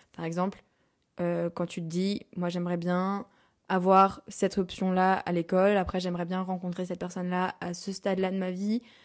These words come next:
euh, j'aimerais bien aller dans cette école-là, av-, lancer ce projet-là, avoir ce poste-là, enfin tous ces marquages-là de votre vie, tous ces moments de votre vie, c'est un peu un marquage au sol qui vient vous dire, ok,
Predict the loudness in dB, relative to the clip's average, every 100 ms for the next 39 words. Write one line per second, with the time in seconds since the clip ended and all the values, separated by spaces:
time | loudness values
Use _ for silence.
0 | _ -4 0 0 0 0 0 -2 0 0
1 | 0 -2 -2 0 0 0 2 2 0 -2
2 | -10 _ _ -6 -2 -2 -2 -2 -2 -2
3 | 0 0 2 2 4 4 2 0 0 0
4 | -2 -4 -2 -2 -2 0 2 2 0 -4
5 | -16 _ -10 -8 -6 -4 0 4 6 6
6 | 4 2 2 4 4 2 0 0 0 2
7 | 2 0 -2 2 4 6 4 2 -2 -2
8 | -4 -2 -2 2 4 4 2 0 2 4
9 | 4 4 2 0 -2 2 0 -2 -12 _
10 | _ -4 0 2 2 0